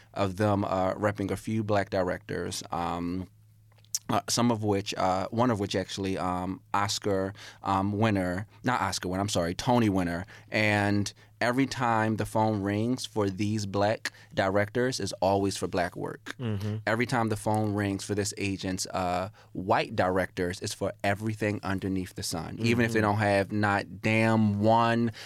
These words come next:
Speaker 1: nomination of anything underneath their names. So that's the thing that I'm actually tired of, and I would love to see more of black directors being given the opportunities to do what they do best, which is direct,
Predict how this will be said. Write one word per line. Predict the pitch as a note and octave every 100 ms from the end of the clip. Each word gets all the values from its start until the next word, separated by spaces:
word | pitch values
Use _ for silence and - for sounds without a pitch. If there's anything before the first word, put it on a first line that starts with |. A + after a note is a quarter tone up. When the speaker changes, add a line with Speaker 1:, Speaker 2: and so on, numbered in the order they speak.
| -
Speaker 1:
nomination | A2+ A2 G#2+ G#2+ A2+ G#2+ G#2
of | G2
anything | A#2 A2+ G#2 G2+ F#2+
underneath | G#2 F#2+
their | G2+ F#2+
names. | F#2+ E2+ E2 G2+ - - -
So | A2+
that's | G#2 A#2+ -
the | A#2
thing | - G2+
that | G2 F2
I'm | G2
actually | G2 F#2 G2+
tired | - F#2 F2+ F2+
of, | F2
and | F2+
I | G2
would | G2 F2+
love | F#2 F2+ -
to | F#2+
see | G2+ F#2+
more | F#2 F2+ F2 F2+ - -
of | - F#2 F2 F2 -
black | F2 G#2 G#2
directors | G#2+ G2 F#2+ F#2 F#2+ F#2 F#2+ - - -
being | G2 G2 G2
given | G2+ G2+
the | F#2+
opportunities | F2 G2+ - A2 A2+ A2+
to | - G2
do | G#2+ A2
what | G#2+ G#2
they | G2+
do | F#2+ G#2
best, | G2+ F#2 F2+ G#2+
which | G2+
is | G#2
direct, | C3 E3+ G3 A#2 E3 - -